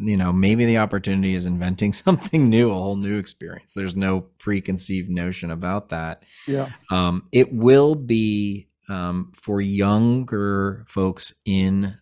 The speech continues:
Speaker 1: the workplace, it will be important to be able to have people to work with and in person.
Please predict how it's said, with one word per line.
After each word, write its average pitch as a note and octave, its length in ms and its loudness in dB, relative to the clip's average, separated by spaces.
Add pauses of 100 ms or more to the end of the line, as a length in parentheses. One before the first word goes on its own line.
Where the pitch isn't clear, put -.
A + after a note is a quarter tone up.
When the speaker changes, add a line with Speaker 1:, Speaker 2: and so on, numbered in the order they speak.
Speaker 1:
the G2 120 -2
workplace, E2+ 760 -6 (160)
it - 180 -10
will F#2+ 280 0
be G2 220 0
important F2+ 680 -4
to - 120 -10
be E2+ 220 -6
able F2 180 -8
to F2 100 -8
have E2 640 -8 (800)
people G2+ 320 -2
to - 160 -4
work E2+ 400 -4
with F2 640 -8
and F2 300 -4
in F2+ 300 -2
person. - 680 -8